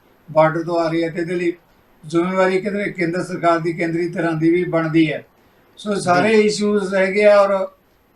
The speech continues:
Speaker 1: ਖਾਸ ਤੌਰ ਤੇ ਜੋ ਨੀਤੀ ਆਯੋਗ ਦੀ ਗੱਲ ਕਰਦੇ ਹਾਂ, ਉਹਦੇ 'ਚ ਇੱਕ ਅਹਿਮ ਮੁੱਦਾ ਜਿਹਦਾ ਆਪਾਂ ਜ਼ਰੂਰ ਦਰਸ਼ਕਾਂ ਨਾਲ ਸਾਂਝਾ ਕਰਨਾ ਚਾਹਾਂਗੇ, ਉਹ ਹੈ ਖੇਤੀਬਾੜੀ ਦਾ ਮਾਮਲਾ। ਖੇਤੀ ਮਾਮਲੇ ਦੀ ਫਸਲੀ ਵਿਭਿੰਨਤਾ ਦੀ ਆਪਾਂ ਜਦੋਂ ਗੱਲ ਕਰਦੇ ਹਾਂ,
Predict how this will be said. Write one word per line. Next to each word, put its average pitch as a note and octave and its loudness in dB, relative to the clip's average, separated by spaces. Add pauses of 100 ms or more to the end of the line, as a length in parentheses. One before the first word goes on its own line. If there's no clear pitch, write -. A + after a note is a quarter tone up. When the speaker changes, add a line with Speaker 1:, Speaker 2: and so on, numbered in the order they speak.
(160)
Speaker 1:
ਖਾਸ F3 -8
ਤੌਰ F#3 -6
ਤੇ F#3+ -6
ਜੋ F#3+ -4
ਨੀਤੀ F3+ -4
ਆਯੋਗ F3 -2
ਦੀ F#3 -4
ਗੱਲ E3+ 0
ਕਰਦੇ F#3 -6
ਹਾਂ, G3 -4
ਉਹਦੇ F#3+ -8
'ਚ G3 -8
ਇੱਕ F#3 -8 (140)
ਅਹਿਮ G3 -2
ਮੁੱਦਾ F3+ -2
ਜਿਹਦਾ F3 -2
ਆਪਾਂ F3 -2
ਜ਼ਰੂਰ E3 -2
ਦਰਸ਼ਕਾਂ E3 -6
ਨਾਲ D3+ -6 (380)
ਸਾਂਝਾ F3+ 0
ਕਰਨਾ D#3+ 0
ਚਾਹਾਂਗੇ, D#3 -2 (520)
ਉਹ G3 -2
ਹੈ G#3+ 0
ਖੇਤੀਬਾੜੀ G#3+ -4
ਦਾ F#3 2
ਮਾਮਲਾ। D#3+ 0 (680)
ਖੇਤੀ F3+ -4
ਮਾਮਲੇ G3 0
ਦੀ G3 -2
ਫਸਲੀ F3 -4
ਵਿਭਿੰਨਤਾ F3 -4
ਦੀ F#3 -2
ਆਪਾਂ F3 0
ਜਦੋਂ E3+ -4
ਗੱਲ E3 -2
ਕਰਦੇ D#3+ -2
ਹਾਂ, D#3 -4